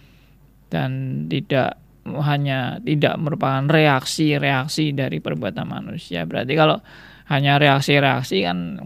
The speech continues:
Tuhan tuh cuma nunggu aja. Nanti manusia bakal apa, Tuhan baru punya planning apa. Nanti manusia belok ke kanan, Tuhan baru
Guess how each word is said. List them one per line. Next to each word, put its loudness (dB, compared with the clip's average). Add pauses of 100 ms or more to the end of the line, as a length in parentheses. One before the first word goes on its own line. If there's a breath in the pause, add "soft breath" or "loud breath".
Tuhan -4
tuh -2
cuma -2
nunggu -2
aja. 0
Nanti 0
manusia 0
bakal -2
apa, 0 (480 loud breath)
Tuhan -2
baru -4
punya -6
planning -6
apa. -12
Nanti -4
manusia 0
belok -2
ke -4
kanan, 2
Tuhan -2
baru -2